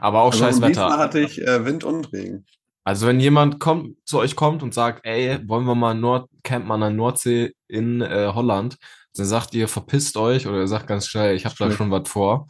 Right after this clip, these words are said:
Speaker 1: weil, äh, das, äh, hat jetzt
Speaker 2: Ja,
Speaker 1: n-,
Speaker 2: ich,
Speaker 1: nicht,
Speaker 2: ich
Speaker 1: eigentlich
Speaker 2: werd's
Speaker 1: nie
Speaker 2: auch nicht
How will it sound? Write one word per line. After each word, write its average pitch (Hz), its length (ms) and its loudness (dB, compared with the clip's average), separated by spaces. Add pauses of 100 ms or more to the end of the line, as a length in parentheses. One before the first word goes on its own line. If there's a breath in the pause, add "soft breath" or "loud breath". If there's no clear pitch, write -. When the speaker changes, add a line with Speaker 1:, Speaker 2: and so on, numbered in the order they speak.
(400 loud breath)
Speaker 1:
weil, 92 800 -2
äh, - 40 -12
das, - 320 -12
äh, 90 180 -6
hat 92 160 -6
jetzt 101 220 -4
Speaker 2:
Ja, 98 80 -2
Speaker 1:
n-, 95 200 -2
Speaker 2:
ich, 104 80 -2
Speaker 1:
nicht, 107 120 -2
Speaker 2:
ich - 80 -4
Speaker 1:
eigentlich - 100 4
Speaker 2:
werd's 165 220 4
Speaker 1:
nie - 20 6
Speaker 2:
auch 156 140 6
nicht 165 100 6